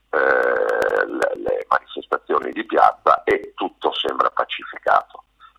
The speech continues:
Il risultato di questo però è di aver messo in agitazione molto anche i cinesi, che sono, eh, grandi, eh, importatori di gas, petrolio e materie prime dal Kazakistan.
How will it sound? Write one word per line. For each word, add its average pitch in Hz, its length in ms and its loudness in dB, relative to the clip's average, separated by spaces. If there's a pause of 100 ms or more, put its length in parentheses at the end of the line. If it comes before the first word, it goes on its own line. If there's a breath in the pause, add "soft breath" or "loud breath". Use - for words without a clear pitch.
(140)
Il 95 80 -2
risultato 95 640 2
di 71 80 -8
questo 82 440 0
però 76 240 6
è 76 100 4
di - 80 -2
aver 73 200 2
messo 76 260 -6
in 73 60 -4
agitazione 76 680 -2
molto 65 280 -2
anche 65 200 -4
i - 40 -20
cinesi, 57 580 -8 (520 loud breath)
che - 120 -4
sono, 98 540 2
eh, 71 280 4
grandi, 95 720 -2
eh, 73 400 0
importatori 87 920 -2
di - 160 -18
gas, 67 340 2 (180)
petrolio 76 760 0
e 67 100 -8
materie 65 380 -4
prime 65 340 -8
dal 58 160 -2
Kazakistan. - 720 -6